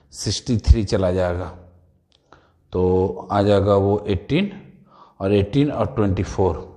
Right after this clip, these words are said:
क्या हो जाएगा, फ़ोर्टी टू, ठीक है। और ये ट्वेंटी सेवन है और ये बी, और ये सब किसके इक्वल चल रहा है, ज़ीरो के। और यहाँ ये इक्वेशन आ गया,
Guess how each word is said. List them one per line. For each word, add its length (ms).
क्या 120
हो 140
जाएगा, 340
फ़ोर्टी 300
टू, 240
ठीक 220
है। 80
और 80
ये 120
ट्वेंटी 320
सेवन 360
है 240
और 200
ये 180
बी, 260
और 180
ये 100
सब 240
किसके 260
इक्वल 240
चल 200
रहा 280
है, 200
ज़ीरो 420
के। 160
और 120
यहाँ 340
ये 200
इक्वेशन 460
आ 140
गया, 240